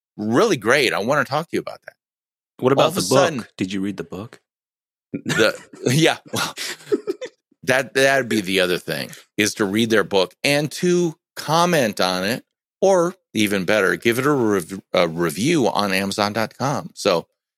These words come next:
Speaker 1: if you wanna pick up a copy of the Nonfiction Brand book,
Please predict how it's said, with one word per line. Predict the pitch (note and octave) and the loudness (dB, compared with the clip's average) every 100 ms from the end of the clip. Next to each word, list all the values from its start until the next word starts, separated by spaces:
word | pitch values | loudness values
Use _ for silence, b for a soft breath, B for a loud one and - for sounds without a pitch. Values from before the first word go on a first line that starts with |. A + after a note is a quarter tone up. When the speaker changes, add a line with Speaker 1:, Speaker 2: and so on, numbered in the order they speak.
| _ | _
Speaker 1:
if | - G2 | -2 0
you | A2 | 2
wanna | B2 D3+ | 2 2
pick | D3 D#3+ | 0 0
up | D#3 D3 | 2 0
a | |
copy | - B2+ C3 C3+ | 0 0 0 0
of | |
the | A2+ | 0
Nonfiction | G2+ G#2 G#2 G#2+ - F2+ | 0 -2 -4 -6 -6 -2
Brand | G2 G2 G2 F#2+ - _ - | 0 0 -2 -4 -10 _ 0
book, | C3+ E3+ - | 2 2 -4